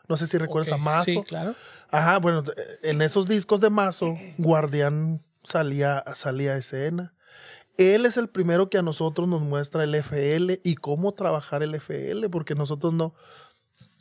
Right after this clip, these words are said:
Speaker 2: Ahora,
Speaker 1: Ajá.
Speaker 2: una pregunta. ¿Ustedes conocen F L después de Filo Cortante?
Speaker 1: Sí.
Speaker 2: ¿Y antes de La Artillería?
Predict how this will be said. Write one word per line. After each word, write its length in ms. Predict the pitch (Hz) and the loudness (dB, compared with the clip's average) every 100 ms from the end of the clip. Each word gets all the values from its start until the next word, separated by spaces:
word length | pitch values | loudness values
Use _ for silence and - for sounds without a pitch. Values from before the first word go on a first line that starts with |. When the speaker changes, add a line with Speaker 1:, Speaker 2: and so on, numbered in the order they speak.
| _ | _
Speaker 2:
Ahora, 340 | - 160 170 139 | 0 2 2 0
Speaker 1:
Ajá. 120 | - | -4
Speaker 2:
una 200 | 185 196 | -2 0
pregunta. 440 | 196 175 165 156 - _ - _ - | 0 -2 -2 -8 -14 _ -20 _ -10
¿Ustedes 300 | - 226 - | 2 2 4
conocen 380 | 208 202 226 220 | 2 4 2 2
F 260 | 220 214 | 4 2
L 340 | 214 233 269 - | 4 2 0 -4
después 640 | 208 180 160 - 190 196 | 0 2 2 2 4 6
de 120 | 202 190 | 4 2
Filo 240 | 190 202 | 2 2
Cortante? 680 | 190 170 220 247 247 339 - _ | 2 4 2 2 0 -4 -6 _
Speaker 1:
Sí. 520 | - 135 135 156 180 | -8 -4 -2 4 6
Speaker 2:
¿Y 60 | 185 | 6
antes 680 | 185 208 220 277 294 - - _ _ _ | 6 2 2 2 0 -6 -16 _ _ _
de 440 | 196 185 214 233 - _ | -4 2 4 2 -2 _
La 140 | 190 165 | -2 0
Artillería? 580 | 165 175 160 196 131 | 0 0 0 0 -2